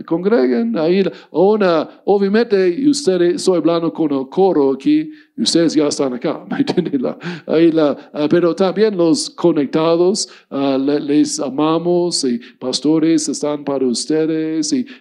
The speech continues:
pero les ani-, a-, animamos, si es posible, ahí congréguete aquí en el templo. Es, es mejor para tu vida. Ahí la,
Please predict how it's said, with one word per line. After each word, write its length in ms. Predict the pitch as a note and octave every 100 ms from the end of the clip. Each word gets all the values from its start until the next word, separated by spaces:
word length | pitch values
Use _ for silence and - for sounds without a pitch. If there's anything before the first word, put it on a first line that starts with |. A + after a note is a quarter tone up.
| -
pero 340 | F#3+ F#3 E3 D#3
les 240 | F3+ F3+
ani-, 240 | E3 G3
a-, 320 | G3+ E3+ - D#3+
animamos, 680 | D#3+ D#3 F#3 F#3 F3 D#3+
si 220 | - E3+
es 340 | E3 D3+ - -
posible, 640 | F#3 F#3 C#3 A#2 B2 C#3 D3 - _
ahí 560 | - C#3+ E3+ F3+ D3+ -
congréguete 1040 | D#3 D3 D3 F#3+ F#3+ F#3 F3+ F3 E3+ - -
aquí 320 | C#3+ C3+ D#3
en 100 | C#3+
el 100 | B2
templo. 400 | - B2 G2+ - _ _ _ _ _ _ _ _ _
Es, 180 | - C#3
es 240 | E3+ D3 D#3
mejor 440 | D3+ D#3+ F#3+ F#3
para 200 | E3+ D#3
tu 160 | D3+ B2+
vida. 280 | B2 G#2+ - - _ _ _ _
Ahí 320 | - D3 D#3+ D#3
la, 200 | D3+